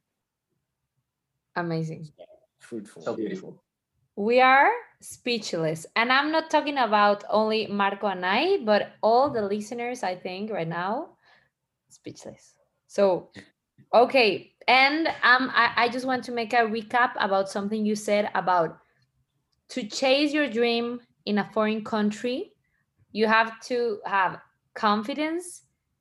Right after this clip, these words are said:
Speaker 1: and, super important, the networking. So you need to go out, speak to people,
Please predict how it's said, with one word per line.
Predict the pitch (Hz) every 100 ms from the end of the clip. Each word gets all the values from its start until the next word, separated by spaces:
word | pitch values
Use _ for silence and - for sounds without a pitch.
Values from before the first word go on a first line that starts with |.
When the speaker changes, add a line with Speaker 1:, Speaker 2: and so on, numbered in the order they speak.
| -
Speaker 1:
and, | 233 254 302 330 -
super | - - 285 254 294
important, | 233 220 214 202 208 233 269 285 -
the | 196
networking. | 202 208 220 214 202 196 208 208 - 87 - _ _ _ _
So | - 220
you | 226 240
need | 240 220
to | 233
go | 214
out, | 208 220 240 240 - _ -
speak | - 247 208
to | 254
people, | 240 214 226 226 220